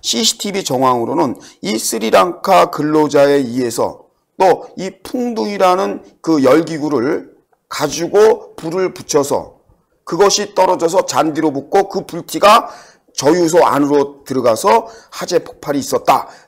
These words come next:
여기까지는 이제 이게 팩트입니다. 그렇기 때문에 좀 더 정밀 분석은 결과가 나오겠죠. 문제는 뭐냐면 이 스리랑카인이 그렇게 불을 붙여놓고도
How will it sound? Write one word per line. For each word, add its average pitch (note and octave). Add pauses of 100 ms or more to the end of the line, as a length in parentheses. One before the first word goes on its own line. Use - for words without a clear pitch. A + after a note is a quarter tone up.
여기까지는 G3+
이제 E3
이게 C3+
팩트입니다. G2 (240)
그렇기 D#3+
때문에 D#3 (240)
좀 E3
더 F#3 (120)
정밀 E3+
분석은 C#3
결과가 C3+
나오겠죠. A#2 (260)
문제는 F#3+
뭐냐면 C3+ (300)
이 A3+
스리랑카인이 F#3
그렇게 D3+
불을 D3+
붙여놓고도 G#2+